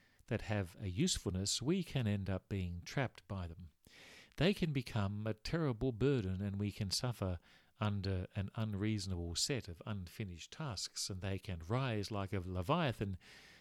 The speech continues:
and overwhelm us. Our lives can be defined by what we have failed to do rather than what we have done, and this instills a sense of guilt and shame.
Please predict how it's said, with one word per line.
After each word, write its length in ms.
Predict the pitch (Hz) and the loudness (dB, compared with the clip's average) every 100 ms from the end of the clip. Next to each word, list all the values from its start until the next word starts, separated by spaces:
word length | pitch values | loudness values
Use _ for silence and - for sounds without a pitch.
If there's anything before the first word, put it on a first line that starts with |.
| - | -2
and 160 | 101 101 | -2 2
overwhelm 560 | 107 92 85 113 143 | 2 2 2 4 4
us. 280 | 85 - - - _ - - - - - _ | 0 -2 -2 -4 _ -20 -20 -20 -20 -20 _
Our 140 | 92 90 | -4 2
lives 400 | 113 160 143 - | 4 4 2 0
can 160 | 127 | 0
be 100 | 117 | 2
defined 540 | 107 98 120 107 127 120 | 2 2 2 2 2 2
by 180 | 104 101 | 2 2
what 280 | 117 - | 2 0
we 100 | 113 | 0
have 180 | 101 101 | 0 0
failed 400 | - 165 160 120 | 0 2 2 2
to 80 | - | -2
do 340 | 107 185 120 87 | 0 2 4 2
rather 320 | 95 95 87 | 2 0 0
than 180 | 98 90 | 0 0
what 240 | 92 - | -2 -2
we 80 | 87 | -4
have 160 | 82 82 | -4 0
done, 380 | 110 87 85 - - - - - - - | 0 0 -2 -6 -14 -20 -20 -20 -12 0
and 200 | 98 92 | 2 4
this 280 | 110 - - | 2 2 2
instills 720 | 95 90 - 113 98 92 90 | 0 0 2 4 4 2 0
a 80 | 92 | 0
sense 400 | - 104 87 - - | 2 2 0 -4 -2
of 180 | 104 87 | -2 -2
guilt 320 | 107 95 80 - | 0 0 0 -6
and 200 | 95 85 | -4 -4
shame. 460 | - 98 80 82 | -2 -2 -2 -6